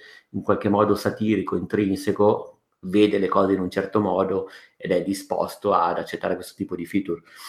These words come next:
Non sono molto d'accordo con Mentana, ma presumo anche che Mentana abbia sparato sta cosa così a muzzo per, per lanciare un po' il pezzo di, di Open.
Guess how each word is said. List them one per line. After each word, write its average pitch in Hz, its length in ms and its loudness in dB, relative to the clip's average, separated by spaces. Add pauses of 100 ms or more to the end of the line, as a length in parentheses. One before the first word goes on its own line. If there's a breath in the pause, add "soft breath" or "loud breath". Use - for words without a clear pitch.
(200 loud breath)
Non 117 400 8
sono 117 280 6
molto 110 320 6
d'accordo 107 400 6
con 107 160 2
Mentana, 110 500 6
ma 101 160 4
presumo 95 440 0
anche 92 260 0
che - 100 -12
Mentana 90 420 -2
abbia 90 180 0
sparato 90 360 -4
sta 90 200 -12
cosa 87 760 -6 (520)
così 101 300 2
a 101 60 6
muzzo 98 420 -2
per, 82 600 -6 (300)
per - 140 -4
lanciare 95 320 2
un 85 80 -2
po' 92 100 -2
il 87 100 -4
pezzo - 300 -4
di, 82 500 -2
di 87 140 -2
Open. 73 420 -4